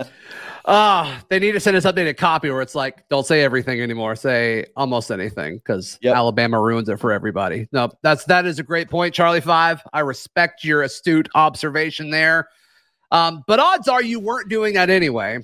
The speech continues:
Speaker 1: That's why I was suspicious to begin with. But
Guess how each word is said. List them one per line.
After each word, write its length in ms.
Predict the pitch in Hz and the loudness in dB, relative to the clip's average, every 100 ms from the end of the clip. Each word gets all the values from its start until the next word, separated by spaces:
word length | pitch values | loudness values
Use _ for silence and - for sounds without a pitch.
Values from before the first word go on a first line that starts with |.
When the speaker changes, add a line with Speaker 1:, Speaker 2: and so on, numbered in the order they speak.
| - | -2
Speaker 1:
That's 160 | 165 | -2
why 160 | 160 175 | 2 2
I 40 | 156 | 2
was 140 | 139 | -2
suspicious 560 | 139 - 160 - 151 - | -6 -4 -4 -2 -4 -4
to 80 | |
begin 340 | 139 135 143 127 | -2 0 0 2
with. 260 | 127 143 135 _ _ _ - | 0 0 -6 _ _ _ 2
But 240 | 185 190 | 2 2